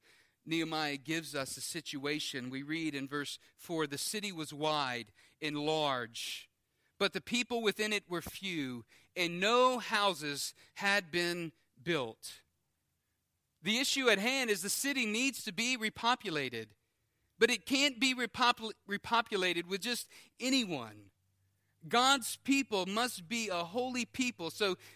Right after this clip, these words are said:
Nehemiah states in verse five, "God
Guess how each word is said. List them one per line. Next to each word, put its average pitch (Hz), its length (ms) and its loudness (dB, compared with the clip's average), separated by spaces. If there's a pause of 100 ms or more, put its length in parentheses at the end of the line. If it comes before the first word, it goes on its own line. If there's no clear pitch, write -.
Nehemiah 226 600 4
states 240 460 0
in 208 120 -6
verse 202 300 0
five, 208 420 0 (300)
"God 233 400 4